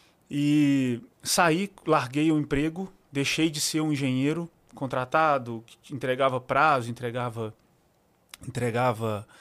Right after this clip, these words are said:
metas e prazos e, e orçamentos, pra fazer aquilo que eu queria. E aí foi, minha, minha primeira expressão de amor foi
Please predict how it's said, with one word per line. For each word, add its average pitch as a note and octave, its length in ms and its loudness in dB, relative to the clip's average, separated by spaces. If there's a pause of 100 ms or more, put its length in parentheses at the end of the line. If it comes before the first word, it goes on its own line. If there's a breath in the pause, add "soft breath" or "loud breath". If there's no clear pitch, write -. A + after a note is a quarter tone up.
(260 loud breath)
metas C#3 560 4
e A2 40 -8
prazos B2+ 600 4
e, A2+ 180 -14
e - 100 -12
orçamentos, A#2+ 720 -4 (580 loud breath)
pra A3+ 140 4
fazer A#3 260 2
aquilo C4+ 240 -4
que - 80 -6
eu C4+ 60 -4
queria. G3+ 360 -6 (380)
E E3 220 0
aí E3+ 260 2
foi, G3 460 -2
minha, E3+ 180 -2
minha F3+ 140 0
primeira G#3 360 2
expressão F#3+ 840 -2
de C#3+ 120 -4
amor C#3+ 480 -2 (540 loud breath)
foi D3+ 760 0